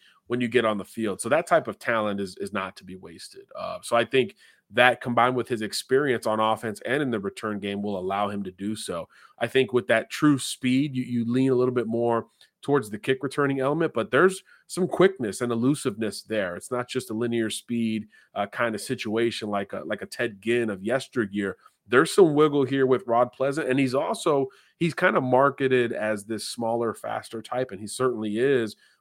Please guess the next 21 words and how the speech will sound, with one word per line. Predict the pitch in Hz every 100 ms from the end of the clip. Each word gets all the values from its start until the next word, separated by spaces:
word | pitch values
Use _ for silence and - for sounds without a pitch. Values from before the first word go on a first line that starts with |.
| -
but |
he's | 139
not | 180 175
tiny. | - 135 135 85 _
You | 107
know, | 113
he's | 113
five | - 120
eleven, | 143 135 120 117 123 117 _ _
he's | 104 104
one | 120 135
eighty-five | 135 127 123 123 120
or | 117
so. | - 123 117 113
He's | 120 110
got | - 139 135 -
enough | 113 110 120 110 - _ _ _ _
juice | 95 120 131 120 -
right | 113 117 98
now | 104 113 110
physically | 101 - 131 117 104 110 101 95 95